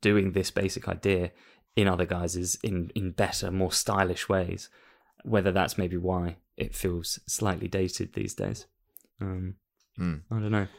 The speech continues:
Speaker 2: Well, it does. I mean, you know, you look at it and look at the visual, s-, just the stunning visuals, and the s-, uh, he takes us to other galaxies,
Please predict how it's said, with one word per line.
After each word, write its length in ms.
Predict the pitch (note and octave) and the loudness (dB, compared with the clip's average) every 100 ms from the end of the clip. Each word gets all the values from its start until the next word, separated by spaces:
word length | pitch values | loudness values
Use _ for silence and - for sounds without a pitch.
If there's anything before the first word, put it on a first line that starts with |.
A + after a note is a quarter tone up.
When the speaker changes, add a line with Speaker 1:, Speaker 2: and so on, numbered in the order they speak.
| _ | _
Speaker 2:
Well, 120 | - G2 | 6 6
it 120 | F2+ | 8
does. 260 | C3+ E2 | 6 6
I 20 | E2+ | 4
mean, 340 | F#2 F2+ F2+ | 2 0 -4
you 140 | - G#2+ | -4 4
know, 80 | E2+ | 4
you 140 | F#2 | 6
look 200 | G2+ - | 2 4
at 60 | F2 | 4
it 180 | E2 | 4
and 240 | D2+ E2 E2 | 2 -2 -6
look 280 | F#2+ F#2+ F#2 | 0 0 2
at 200 | F#2 - | -2 0
the 360 | F#2+ F2 E2+ D#2 - - _ _ - | 6 6 6 4 -4 -20 _ _ -10
visual, 1120 | E2 D#2+ G2+ F2+ - F#2 F2+ E2+ E2 D#2 - _ _ _ _ _ _ _ _ - | -8 2 4 4 2 2 2 4 2 -2 -12 _ _ _ _ _ _ _ _ -6
s-, 280 | - - - F2 | -2 -2 -4 -12
just 280 | - A2 | -4 -2
the 80 | G#2 | 0
stunning 480 | - - G#2 G2 F2 | 0 4 4 4 2
visuals, 600 | E2 F2+ E2+ D#2 D2+ D2+ | 2 2 0 0 0 -2
and 100 | D2+ | -4
the 40 | D#2 | -4
s-, 200 | - - | -4 -4
uh, 140 | F#2 C2+ - - | -4 -4 -12 -8
he 140 | - | -4
takes 320 | A#2+ D3+ D3 C#3+ | 4 4 4 2
us 140 | B2+ | 0
to 180 | - A2+ | 0 2
other 220 | A2 G2 | 4 2
galaxies, 840 | F2 F#2 A2+ - - B1 G1+ - | 4 4 4 0 -4 -4 -6 -8